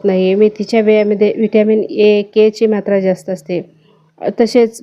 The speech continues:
फॉलिक ॲसिड, मॅग्नेशियम, कॅल्शियम आणि आयरनसुद्धा असतं. मेथीमध्ये असलेल्या निकोटीन ॲसिड्स घटक जे असतात ते आपल्या केसांची गळती कमी करतात आणि केसांमध्ये कोंडा होऊ देत नाही. तर मेथीचं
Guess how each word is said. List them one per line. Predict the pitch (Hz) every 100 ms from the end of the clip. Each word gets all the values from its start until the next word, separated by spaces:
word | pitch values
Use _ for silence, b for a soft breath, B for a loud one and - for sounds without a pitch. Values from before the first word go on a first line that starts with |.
| -
फॉलिक | 233 233 240
ॲसिड, | 226 220 220 214
मॅग्नेशियम, | 220 214 214 208 214 202 196
कॅल्शियम | 214 185 - 202 202
आणि | 202 208 -
आयरनसुद्धा | 208 202 208 202 180 196
असतं. | 190 - 185 180
मेथीमध्ये | 202 202 214 214 220
असलेल्या | 220 214 214 214
निकोटीन | 208 - 196 220 208 -
ॲसिड्स | 196 180 208 - - -
घटक | 185 196 196 185
जे | 202
असतात | 185 - 185 185 B B B -
ते |
आपल्या | 226 226 220 220 226 - _ _ _ -
केसांची | 233 233 226 226 226
गळती | 214 208 214
कमी | 214 208
करतात | 202 196 190 185 185
आणि | 196
केसांमध्ये | 196 202 202 196 185 196
कोंडा | 196 190 185
होऊ | 185 190 185
देत | 190 185
नाही. | 185 165 175 - b b b
तर | 247
मेथीचं | 247 247 247 233